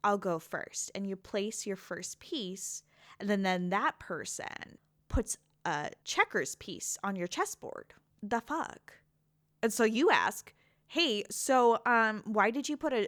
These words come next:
a checker piece on my chessboard? We're playing chess. Like, w-,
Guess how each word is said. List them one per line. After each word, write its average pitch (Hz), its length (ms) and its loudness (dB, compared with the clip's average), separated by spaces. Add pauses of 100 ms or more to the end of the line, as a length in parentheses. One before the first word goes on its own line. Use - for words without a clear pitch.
(100)
a 175 300 2
checker 202 300 -8
piece 208 420 -6
on 190 160 -2
my 165 100 -6
chessboard? 180 520 -6
We're 180 80 -4
playing 180 340 -8
chess. - 640 -8 (340)
Like, 175 200 -6 (160)
w-, 190 220 -14